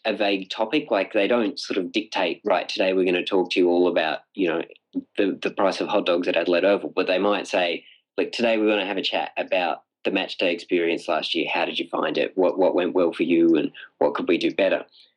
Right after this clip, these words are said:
And he said you get people rock up to those meetings, argue amongst themselves, because one of them loved the nineteenth man flag and someone's hated it and thought it was a waste of time and showed that we were,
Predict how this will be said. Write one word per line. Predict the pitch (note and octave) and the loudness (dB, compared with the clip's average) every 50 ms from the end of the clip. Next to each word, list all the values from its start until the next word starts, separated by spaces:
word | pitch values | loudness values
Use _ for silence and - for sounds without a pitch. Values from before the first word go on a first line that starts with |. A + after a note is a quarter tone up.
| _ _ _ - | _ _ _ -4
And | - | -2
he | G2+ | -2
said | F#2+ - A2+ | 0 0 0
you | A2 A2+ | 0 0
get | A#2+ B2 A#2+ | 0 0 0
people | C#3 C3+ A#2+ A2+ G#2+ | 0 0 2 2 2
rock | G#2+ G#2+ - | 2 2 0
up | A#2+ A2+ A2+ | -2 -2 -2
to | A#2 G#2+ | -2 -2
those | G#2 F#2 F2+ F#2+ | 0 0 0 2
meetings, | G#2 G2+ G2 F#2 F2+ E2+ E2+ E2 - - | 2 2 4 2 2 0 -2 -6 -4 -2
argue | G2 G#2 G#2+ G#2+ A#2 A2 F#2+ | 0 0 0 2 2 2 2
amongst | F#2 F#2+ F#2 F#2+ - - | 2 2 0 -2 -2 -2
themselves, | F#2+ F2 - - B2+ B2 A2 G2+ F2+ F2+ | -4 -2 0 2 2 4 4 2 0 -2
because | - F#2+ - G2+ F2+ | -4 -2 -2 0 0
one | F#2+ G#2+ G#2+ A2 | 2 2 2 2
of | G#2 | 2
them | G#2 F#2 F#2 F2+ F2 | 0 0 -2 0 2
loved | G2+ G#2+ A#2 A2+ A2+ - _ | 2 2 2 0 -4 -8 _
the | - G2+ G2 G2 F#2+ F#2 F#2 F#2 | -2 0 2 2 2 2 2 0
nineteenth | F#2 G2 G2 G2+ E2+ - G#2 F#2 - - | 0 0 -2 -2 -2 -2 -2 -2 0 -2
man | F#2+ F2+ F#2+ F#2 | -2 -2 -2 -2
flag | - - F#2+ F2+ F2+ F2 F#2 | 0 0 2 2 2 0 -2
and | F#2 F2 | -4 -2
someone's | - G#2+ G2 G2 F#2+ F#2+ F#2 F2+ - | 0 0 0 0 0 0 -2 -2 -2
hated | - - G#2+ G#2 G2 F#2+ F2+ | -2 0 0 0 0 0 0
it | F#2 F2 - | 0 -2 -2
and | G2+ G2 F2+ | -2 -2 0
thought | - G2+ F2+ | 0 0 0
it | F2+ | 0
was | F2+ - | 0 0
a | G2 | 2
waste | F#2 F#2+ F2+ F2 - | 2 2 2 0 -2
of | F2+ F2 | -6 -6
time | - - F#2 F2+ F2+ F#2 | -2 -2 0 0 2 0
and | F2 F2 | 0 0
showed | - - G2 F2+ F2 F2 | 0 0 0 0 0 -2
that | F#2 D#2+ C#2 | -4 -2 0
we | F#2+ F#2 F2+ | 0 2 2
were, | F2 F2 F2 F2 F2 | 2 2 2 2 0